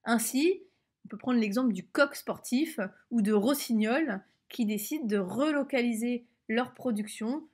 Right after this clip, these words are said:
comme vous le voyez sur la carte des principales relocalisations en France. C'est une stratégie marketing qui est en grande partie dictée par les bénéfices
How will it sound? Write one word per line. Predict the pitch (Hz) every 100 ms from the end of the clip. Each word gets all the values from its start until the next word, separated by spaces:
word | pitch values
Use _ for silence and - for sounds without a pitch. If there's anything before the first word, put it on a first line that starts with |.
| _
comme | - 254
vous | 226
le | 208
voyez | 208 247
sur | 269 226
la | 196
carte | 202 254 269
des | 208 208
principales | - 240 233 220 240 285 -
relocalisations | 202 226 214 214 196 196 - 302
en | 233
France. | 208 - 170 - - _ _ _ _ _ -
C'est | 247
une | 240
stratégie | 240 - 330 330 269
marketing | 285 240 233 226 - 370 285 - _ _
qui | 254
est |
en | 247
grande | 226 302 311
partie | 277 - 320
dictée | 247 240 240 311
par | 320 202
les | 208
bénéfices | 185 262 262 220 285 -